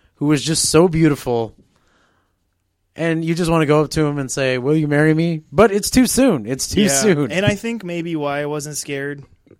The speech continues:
Speaker 2: to put this on my top five, and maybe this will sound creepy now that you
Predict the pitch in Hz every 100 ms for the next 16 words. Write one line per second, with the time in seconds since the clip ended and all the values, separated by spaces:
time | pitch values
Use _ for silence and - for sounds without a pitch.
0 | _ _ _ _ - 151 160 151 151 147
1 | 151 143 147 143 143 - _ _ _ _
2 | _ _ 143 160 165 160 147 156 147 -
3 | 147 139 147 143 135 139